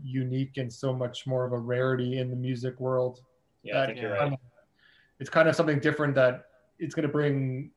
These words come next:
Speaker 1: if you've never heard Tool before, it's gonna bring you something new. Whereas if you haven't heard Pearl Jam before, you've probably heard many bands that are similar, and that makes sort of
Speaker 3: Yeah.
Speaker 1: rock, alternative rock,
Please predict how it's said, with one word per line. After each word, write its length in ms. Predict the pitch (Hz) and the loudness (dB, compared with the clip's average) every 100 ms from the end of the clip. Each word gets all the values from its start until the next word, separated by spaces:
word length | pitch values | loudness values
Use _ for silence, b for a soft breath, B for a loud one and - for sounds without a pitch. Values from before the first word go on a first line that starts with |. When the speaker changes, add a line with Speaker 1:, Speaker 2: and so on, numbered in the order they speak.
| _ _ - | _ _ -8
Speaker 1:
if 120 | 156 | -2
you've 140 | 160 156 | 2 6
never 180 | 165 | 6
heard 220 | 135 165 165 | 6 4 4
Tool 180 | 165 | 2
before, 720 | 139 139 139 139 127 120 139 - | 2 0 2 4 4 2 -4 -10
it's 120 | 147 | -6
gonna 120 | 143 | -4
bring 180 | 123 135 | 0 0
you 80 | 127 | -2
something 380 | 117 123 123 120 | -4 -4 -2 -2
new. 200 | 123 123 | -2 -2
Whereas 460 | 123 123 120 113 - b b b - | 0 0 0 -4 -14 b b b 4
if 60 | |
you 60 | 175 | 8
haven't 140 | 151 135 | 8 6
heard 180 | 135 | 0
Pearl 220 | - 143 139 | 2 2 4
Jam 240 | 135 123 | 2 -2
before, 400 | 123 135 127 123 | -4 -2 0 0
you've 240 | 123 120 | -2 -2
probably 220 | 156 135 117 | 2 2 0
heard 260 | 127 120 - - 180 | -2 -4 -10 -16 -4
many 300 | 139 131 123 | 0 0 0
bands 340 | 131 127 123 | 0 -2 -2
that 80 | 123 | -6
are 80 | 120 | -8
similar, 680 | - 127 131 139 139 135 135 - | -8 -8 -6 -8 -8 -10 -14 -12
and 300 | 135 135 135 143 _ _ _ | -10 -10 -12 -16 _ _ _
that 120 | 143 147 | -14 -10
makes 280 | 143 143 - | -10 -12 -10
sort 180 | 139 | -8
of 120 | 135 - | -8 -12
Speaker 3:
Yeah. 120 | 117 113 | -10 -4
Speaker 1:
rock, 320 | 131 123 - _ _ _ 147 | -4 -6 -12 _ _ _ -12
alternative 400 | 139 135 123 123 | -8 -6 -6 -4
rock, 280 | 123 127 | -4 -6